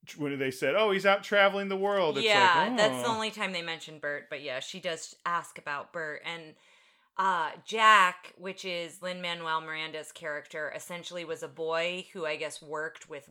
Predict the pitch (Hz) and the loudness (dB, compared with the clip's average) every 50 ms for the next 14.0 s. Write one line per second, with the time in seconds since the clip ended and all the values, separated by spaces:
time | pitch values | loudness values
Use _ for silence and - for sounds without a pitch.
0 | 147 - 156 139 135 135 127 - 156 151 147 - - 156 151 147 151 143 147 151 | -12 -10 -8 -8 -8 -10 -12 -14 -16 -16 -16 -14 -14 -12 -8 -6 -4 -4 -4 -6
1 | - - 160 143 143 135 - 180 170 165 147 139 127 131 - - - - - 240 | -6 -8 -8 -8 -8 -10 -12 -14 -14 -12 -12 -12 -12 -14 -16 -18 -18 -12 -8 -4
2 | 226 208 190 180 180 175 170 170 165 160 160 156 143 147 151 147 143 127 110 110 | -4 -2 -2 -4 -4 -6 -6 -6 -6 -6 -6 -8 -8 -8 -10 -12 -12 -14 -16 -16
3 | - - 151 143 131 95 - _ - - - - _ - - - - - - - | -16 -16 -16 -16 -16 -16 -18 _ -16 -16 -16 -16 _ -20 -20 -20 -20 -20 -20 -20
4 | - - - 90 92 - - - - - - 120 101 90 143 139 - - - - | -20 -16 -14 -14 -14 -14 -18 -20 -18 -12 -8 -8 -6 -6 -6 -8 -10 -12 -18 -20
5 | 165 147 139 - - - - 62 - - - _ _ - - - - _ _ _ | -18 -18 -18 -18 -20 -20 -18 -20 -20 -20 -20 _ _ -20 -20 -20 -20 _ _ _
6 | _ _ - 196 196 190 185 180 175 180 - - 196 220 226 214 220 233 226 - | _ _ -4 0 0 2 2 2 0 -2 -2 2 2 4 4 4 4 2 0 0
7 | 254 233 226 220 208 208 202 196 - - - - _ _ _ _ - 208 214 214 | -2 -2 0 0 0 0 0 -2 -8 -12 -20 -20 _ _ _ _ -10 -8 -6 -4
8 | 208 - 214 220 214 214 220 240 220 180 185 - - 170 180 180 175 180 170 - | -4 0 2 2 2 2 0 -4 -6 -4 -4 -2 2 4 4 4 4 2 -2 -6
9 | - - - 196 165 170 165 - _ - 180 170 165 143 - 226 262 277 269 - | -8 -14 -12 -10 -8 -8 -8 -10 _ -8 -6 -6 -6 -4 -2 -2 -2 -4 -4 -8
10 | 262 - 226 214 208 202 196 196 196 - _ _ _ _ _ _ _ _ _ _ | -8 -6 -4 -2 -2 -2 -2 -4 -6 -10 _ _ _ _ _ _ _ _ _ _
11 | _ _ _ - 170 170 160 151 147 139 131 107 - - _ _ _ _ _ _ | _ _ _ -4 -2 0 0 0 0 -2 -4 -6 -10 -14 _ _ _ _ _ _
12 | _ _ _ _ _ _ _ _ _ _ _ _ - 202 220 220 226 233 233 233 | _ _ _ _ _ _ _ _ _ _ _ _ -6 0 0 0 0 -2 -6 -8
13 | 233 - 233 190 - 220 202 190 190 185 180 170 175 180 175 165 151 151 147 151 | -8 -8 -10 -8 -4 0 0 0 0 -2 -6 -6 -4 -4 -4 -4 -4 -8 -12 -14